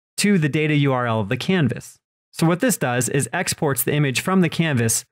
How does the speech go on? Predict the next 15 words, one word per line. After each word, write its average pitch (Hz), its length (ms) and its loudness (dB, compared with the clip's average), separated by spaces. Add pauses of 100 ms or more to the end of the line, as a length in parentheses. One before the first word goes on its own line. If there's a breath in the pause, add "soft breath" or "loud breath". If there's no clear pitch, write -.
(380)
back 147 260 -4
into 151 360 2
a 123 80 0
new 165 300 4
image 165 300 0
element 110 360 0
that 120 140 -2
I 120 100 -2
created 123 540 -2
in 123 180 0
memory. 123 400 -2 (920)
At 135 140 -6
that 233 220 -2
point, 123 420 -2
then 185 420 2